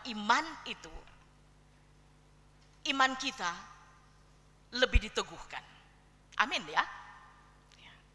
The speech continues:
Kurang kuat amin ya. Ya. Ya. Bahwa iman kita diteguhkan. Bisa saja memang kurang kuat aminnya karena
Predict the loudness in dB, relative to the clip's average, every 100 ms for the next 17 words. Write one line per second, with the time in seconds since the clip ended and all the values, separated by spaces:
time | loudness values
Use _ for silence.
0 | -20 -20 -20 -20 -2 0 0 2 0 2
1 | -2 -2 -6 -8 -6 -6 -6 -16 -20 -20
2 | -20 -20 -20 -16 -14 -14 -18 -20 -20 -20
3 | -20 -20 -20 -12 4 4 4 -4 -14 -18
4 | -20 -20 -20 -20 -20 -20 -20 -8 2 2
5 | 6 4 4 4 4 4 0 -8 -6 -6
6 | -8 -14 -16 -20 -20 -20 -20 -20 -20 -20
7 | -20 -20 _ -8 2 6 6 4 0 0
8 | 0 0 0 6 6 6 6 6 6 2
9 | 2 -2 -4 -4 -2 -4 0